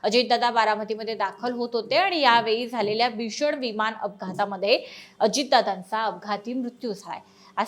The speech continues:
सकाळी हे सगळं घडलं आणि त्यानंतर संपूर्ण महाराष्ट्र हादरला. आता महाराष्ट्रासाठी हे सगळं जितकं सुन्न करणारं आहे, जितकं धक्कादायक आहे, तितकाच प्रचंड मोठा धक्का हा पवार कुटुंबाला सुद्धा, संपूर्ण पवार कुटुंबाला सुद्धा बसलाय.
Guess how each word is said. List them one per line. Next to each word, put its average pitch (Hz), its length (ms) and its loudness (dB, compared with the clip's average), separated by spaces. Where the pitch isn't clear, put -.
सकाळी 269 340 6
हे 330 140 4
सगळं 294 360 4
घडलं 254 240 2
आणि 285 180 4
त्यानंतर 233 500 0
संपूर्ण 269 560 -2
महाराष्ट्र 196 640 -6
हादरला. 185 380 -4
आता 302 140 8
महाराष्ट्रासाठी 339 840 6
हे 311 160 0
सगळं 277 340 4
जितकं 269 340 -4
सुन्न 277 380 -2
करणारं 220 420 0
आहे, 190 360 0
जितकं 240 260 4
धक्कादायक 247 640 2
आहे, 285 100 4
तितकाच 320 540 4
प्रचंड 269 380 -2
मोठा 240 360 -2
धक्का 226 420 4
हा 269 60 4
पवार 294 420 10
कुटुंबाला 311 760 4
सुद्धा, 185 280 -8
संपूर्ण 247 480 -4
पवार 254 340 4
कुटुंबाला 226 520 -2
सुद्धा 185 300 -12
बसलाय. 170 340 -10